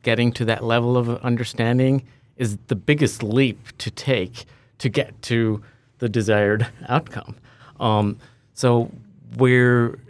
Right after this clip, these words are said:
especially for our designers on our team, the challenge lies is that they need to get their heads around the concepts,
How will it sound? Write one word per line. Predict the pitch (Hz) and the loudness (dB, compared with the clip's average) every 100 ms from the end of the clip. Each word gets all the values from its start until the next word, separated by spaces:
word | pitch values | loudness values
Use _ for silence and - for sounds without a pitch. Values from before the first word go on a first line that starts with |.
| _ | _
especially | 120 - 175 - 123 | -10 -2 0 0 -2
for | - 113 113 | 0 0 2
our | 110 107 107 98 - _ _ | 2 2 2 0 -6 _ _
designers | 98 98 120 131 101 90 104 - - | -4 -2 0 0 0 -2 -8 -12 -10
on | 107 104 | -4 -2
our | 90 90 | -2 -6
team, | - 95 85 - - _ - | -8 -8 -8 -10 -14 _ -20
the | |
challenge | 110 - 110 98 95 | -8 -4 -2 -2 -4
lies | 98 87 85 92 | -4 -4 -4 -2
is | 107 101 101 - | -2 -4 -6 -8
that | 120 110 - _ _ - | -6 -6 -10 _ _ 0
they | 127 | 2
need | 135 131 127 | 6 4 2
to | 117 | -2
get | 95 107 - - _ | -4 -4 -6 -16 _
their | - 123 | -2 0
heads | 110 139 156 120 | 0 -2 -2 -2
around | 101 95 90 90 92 - - _ _ | -2 -4 -6 -6 -6 -8 -20 _ _
the | - | -10
concepts, | - 135 143 - - - | -2 -2 -2 -6 -16 -20